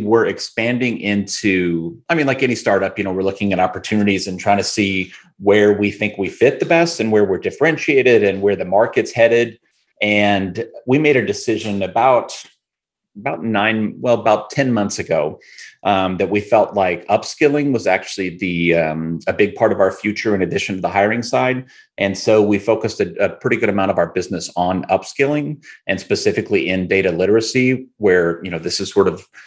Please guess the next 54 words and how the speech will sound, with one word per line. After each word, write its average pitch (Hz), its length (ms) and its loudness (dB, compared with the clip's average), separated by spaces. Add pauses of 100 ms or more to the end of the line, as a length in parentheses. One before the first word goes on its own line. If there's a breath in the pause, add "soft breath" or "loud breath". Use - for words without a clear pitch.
(320 loud breath)
the 90 400 -2
next 117 320 -2
gen 113 240 0
of 98 120 -2
the 95 80 0
workforce 92 580 -2
has - 300 -6
to 101 100 -4
have 92 180 -4
data 95 220 -2
skills. 117 400 0
It's 92 160 -4
almost 101 300 0
like 95 200 2
in 92 120 -4
the 87 320 -4
nineties 101 540 0
when 92 300 -2
computers 101 460 -2
came 95 200 -2
out, 90 280 -2 (300 loud breath)
we 117 100 2
just 104 160 -4
all 101 160 2
of 104 60 0
a 92 60 -4
sudden 101 420 -2
couldn't 123 340 0
work 104 300 -2
without 92 340 0
computer 92 380 -2
skills. - 460 -4 (360 soft breath)
We're 98 80 -4
getting 127 360 0
to 120 100 -8
that 104 200 0
point 101 240 -4
with 82 140 -10
data 95 560 2
skills 92 440 0
as 87 160 -4
well. 107 200 4
We're 95 80 -2
not 90 160 -6
quite 98 180 0
there 90 140 -2
yet, 95 260 -2
but 85 240 -8
data 98 220 0
literacy 92 400 2
is 85 80 -6
a 87 60 0
big 82 240 -4
movement. 92 540 0